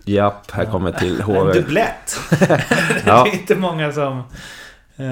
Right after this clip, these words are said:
Speaker 1: Nej.
Speaker 2: har inte kommit många dubbletter i de där.
Speaker 1: Nej.
Speaker 2: Det var någon gång där det var samma spelare, två kort.
Speaker 1: Jaha.
Speaker 2: Eh, faktiskt. Det tror jag aldrig, jag har köpt ändå hockeybilder för varenda veckopeng i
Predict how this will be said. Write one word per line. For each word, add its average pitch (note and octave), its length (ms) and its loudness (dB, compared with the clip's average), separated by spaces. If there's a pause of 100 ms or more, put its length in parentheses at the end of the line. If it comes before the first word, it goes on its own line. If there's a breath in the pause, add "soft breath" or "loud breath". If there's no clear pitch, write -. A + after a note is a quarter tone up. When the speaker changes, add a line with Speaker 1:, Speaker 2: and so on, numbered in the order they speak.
(400)
Speaker 1:
Nej. G2+ 80 -2
Speaker 2:
har F#3 60 -2
inte F3+ 140 -6
kommit E3+ 240 -4
många D3+ 200 -2
dubbletter C3 480 -6
i A#2+ 80 -4
de A#2 160 -6
där. C#3+ 200 -8 (260 loud breath)
Speaker 1:
Nej. G2 200 0
Speaker 2:
Det G#2+ 60 4
var F#3 100 4
någon A3 300 -2
gång C3+ 200 0
där C#3 80 0
det C3+ 60 -2
var C3+ 120 0
samma C3+ 440 -2
spelare, C#3 600 -4
två G#2+ 280 -8
kort. - 380 -10 (160)
Speaker 1:
Jaha. C#3+ 460 2
Speaker 2:
Eh, G#2+ 60 -6
faktiskt. - 500 -14 (220)
Det B2+ 200 -4
tror D3 180 -4
jag C#3+ 100 -2
aldrig, A#2 400 -4
jag A#2+ 60 -2
har B2+ 80 -4
köpt - 240 -8
ändå B2+ 280 -2
hockeybilder A#2 480 -6
för A#2+ 140 -2
varenda A2+ 520 -2
veckopeng A#2 680 -4
i G#2 300 -6